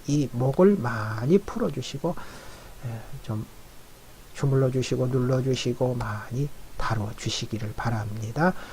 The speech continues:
그 다음에 심유, 심유혈, 이 심유, 심장이 어떠어떠하다라는 말을 하고 있는 게 심유혈입니다. 예, 심유혈, 심장 상태를 알, 알 수 있는 심유혈, 이 심유혈을 갖다가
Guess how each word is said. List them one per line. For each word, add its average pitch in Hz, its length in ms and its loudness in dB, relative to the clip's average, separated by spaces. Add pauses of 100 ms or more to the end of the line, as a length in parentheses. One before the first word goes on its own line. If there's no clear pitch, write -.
(260)
그 185 120 8
다음에 196 300 12
심유, 190 760 10 (260)
심유혈, 139 640 4 (340)
이 113 140 0
심유, 120 540 -2 (280)
심장이 180 960 8
어떠어떠하다라는 160 1500 6
말을 143 360 10
하고 151 200 6
있는 120 180 2
게 113 100 2
심유혈입니다. 123 840 -2 (640)
예, 127 120 -4
심유혈, 135 520 -6 (340)
심장 151 400 0
상태를 170 540 6
알, 143 420 4
알 147 480 2
수 - 220 -2
있는 123 240 0
심유혈, 135 460 -6 (280)
이 143 100 4
심유혈을 120 760 0
갖다가 123 560 -2